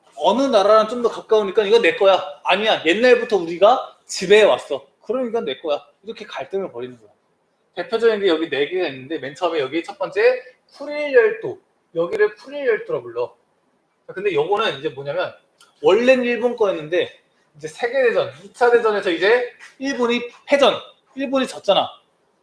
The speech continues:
러시아는 승전국이 되고 그러면서 러시아가 가져갔어. 근데 일본이 오라는 거야. "사실 이거 원래 우리 거니까 내놔라." 그래, 하지만 아직까지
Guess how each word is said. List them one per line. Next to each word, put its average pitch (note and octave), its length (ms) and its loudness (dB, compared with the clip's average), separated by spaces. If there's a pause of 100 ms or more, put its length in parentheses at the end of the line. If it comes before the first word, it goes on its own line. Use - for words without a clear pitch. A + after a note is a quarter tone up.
(160)
러시아는 G#3 580 2 (160)
승전국이 B3 600 -4
되고 A#2+ 260 -6 (360)
그러면서 A#3 560 4
러시아가 F3 840 2
가져갔어. - 560 -6 (1120)
근데 G#3 260 0
일본이 B3 340 -4
오라는 E3 280 0
거야. C#3+ 140 0
"사실 A3+ 300 -6
이거 G3 120 -2
원래 E3 240 -2
우리 E3+ 200 -10
거니까 F#3+ 280 -4
내놔라." C3 560 -2 (560)
그래, D#3+ 340 -6
하지만 G#3 380 0 (340)
아직까지 C#3+ 640 -4